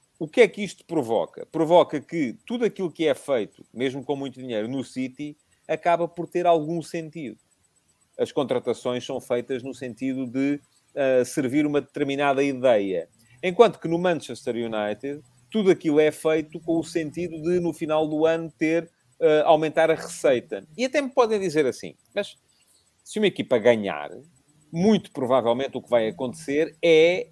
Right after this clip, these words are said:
ah, ah, aumentar também a receita e, portanto, serviria." Só que, e do meu ponto de vista, erradamente, não tem sido essa a perspectiva adotada pela família Glazer,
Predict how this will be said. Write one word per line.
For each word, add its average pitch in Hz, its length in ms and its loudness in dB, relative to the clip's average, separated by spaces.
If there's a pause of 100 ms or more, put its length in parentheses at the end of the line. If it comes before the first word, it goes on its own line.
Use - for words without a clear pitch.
ah, 156 680 2
ah, 175 60 8
aumentar 165 1040 4
também 185 440 -2
a 190 40 -2
receita 160 480 -2
e, 135 40 -8
portanto, 143 380 -4
serviria." 143 720 -6
Só 185 200 -4
que, 214 260 -8 (220)
e 117 100 -6
do 104 80 -6
meu 110 140 -2
ponto 117 160 -10
de 107 60 -18
vista, 104 220 -10
erradamente, 120 640 -4 (400)
não 165 180 -2
tem 180 180 -2
sido 127 340 -4
essa 135 360 0
a 139 200 -2
perspectiva 120 800 -6 (260)
adotada 113 840 2
pela 123 240 -4
família 95 460 -6
Glazer, 110 560 -2